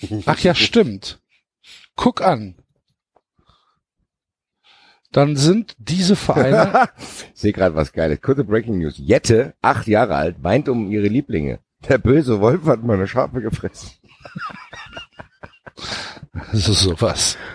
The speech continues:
Speaker 1: Bist du wieder in, bist du wieder in der, in der
Speaker 2: Nee,
Speaker 1: Anti-Wolfsgruppe
Speaker 2: Wolf-
Speaker 1: unterwegs?
Speaker 2: In der Anti-Wolfsgruppe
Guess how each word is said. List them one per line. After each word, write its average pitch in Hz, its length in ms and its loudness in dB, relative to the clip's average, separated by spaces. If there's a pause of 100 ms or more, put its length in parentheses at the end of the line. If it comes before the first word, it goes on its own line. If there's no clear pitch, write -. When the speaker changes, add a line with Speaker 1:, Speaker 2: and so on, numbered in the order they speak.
(720)
Speaker 1:
Bist - 200 0
du 147 80 0
wieder 151 200 4
in, 139 360 -4
bist 165 360 2
du 143 100 2
wieder 139 260 4
in 131 140 -4
der, 131 240 4
in 127 120 -2
der 123 120 2
Speaker 2:
Nee, 120 60 0
Speaker 1:
Anti-Wolfsgruppe 156 920 4
Speaker 2:
Wolf- 120 100 -2
Speaker 1:
unterwegs? 117 420 0
Speaker 2:
In 80 60 -6
der 78 60 -6
Anti-Wolfsgruppe 101 840 2